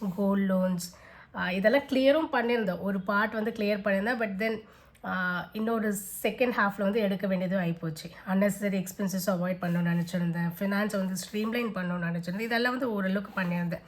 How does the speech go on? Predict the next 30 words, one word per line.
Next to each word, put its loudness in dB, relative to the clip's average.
Almost 0
ஒரு 0
செவன்ட்டி 0
பர்சன்ட் -2
அச்சீவ் -2
பண்ணேன்னு -2
சொல்லலாம். -4
ஹெல்த் 6
கோல்ஸ், 0
டூ 4
liters 2
of 0
water 2
per 2
day. -4
கண்டிப்பா 2
வந்து 0
டூ -4
liters -2
இப்போ -4
வந்து 0
நானு 0
மேண்டேட்டரியா 4
எடுத்துக்கிறேங்க. 0
இது -2
கண்டிப்பா 0
நடந்தது. 0
ஆ, -4
அவுட் 4
சைட் 4